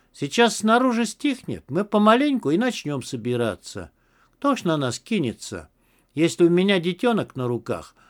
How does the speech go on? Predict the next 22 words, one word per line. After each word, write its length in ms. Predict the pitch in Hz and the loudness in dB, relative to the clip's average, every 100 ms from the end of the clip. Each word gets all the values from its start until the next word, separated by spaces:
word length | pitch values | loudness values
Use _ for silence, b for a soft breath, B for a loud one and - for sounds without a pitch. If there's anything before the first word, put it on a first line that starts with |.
| b | b
а 160 | - 151 | 0 4
вы 120 | 226 | 4
с 80 | 160 | 2
девкой 460 | 175 247 - 117 | 0 -2 -2 -8
под 200 | 92 131 | -6 -10
стволами 680 | - - 208 156 117 104 101 | -8 0 2 4 2 -2 -6
идете? 500 | - 104 87 - 80 _ _ _ _ _ _ _ _ _ _ _ b b b b | -6 -8 -8 -12 -16 _ _ _ _ _ _ _ _ _ _ _ b b b b
Выйдем 460 | - 240 269 170 131 | 2 4 6 4 2
в 60 | 110 | 2
лес, 420 | 131 220 208 - | 4 4 2 -6
отойдем 580 | 123 254 240 151 220 214 | -2 2 4 4 4 4
подальше, 680 | 196 175 185 180 - 156 - | 0 2 2 2 -2 -8 -4
там 220 | 262 277 | -2 2
и 40 | 254 | 2
разберемся, 680 | 233 196 247 269 214 - | 2 0 2 2 0 -6
клоун. 520 | 90 156 202 139 92 78 _ _ _ _ _ _ | -6 0 2 2 -4 -12 _ _ _ _ _ _
Кстати, 400 | _ - 254 254 | _ 0 0 2
ружьишко-то 880 | 220 202 214 226 254 262 - 190 208 | -2 0 0 0 0 -2 -2 -2 -2
сбрось, 520 | 190 208 269 180 - _ _ _ _ | -2 0 2 2 -4 _ _ _ _
сбрось 400 | 202 269 262 - | -4 2 2 2
на 220 | 156 170 | 0 -2
пол». 280 | 131 90 80 | -2 -10 -12